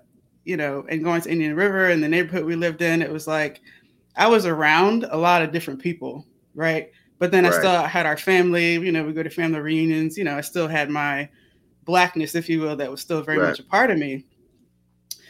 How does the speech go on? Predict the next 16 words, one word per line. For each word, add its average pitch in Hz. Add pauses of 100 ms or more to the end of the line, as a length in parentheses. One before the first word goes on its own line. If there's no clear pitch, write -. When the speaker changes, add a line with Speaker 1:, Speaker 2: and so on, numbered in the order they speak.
(140)
Speaker 1:
But 202
I've 196
been 220
around 190
a 175
lot 170
of 165
people, 196
and 160
I 156
was 151
used 185
to 170
being 160
the 151
only 156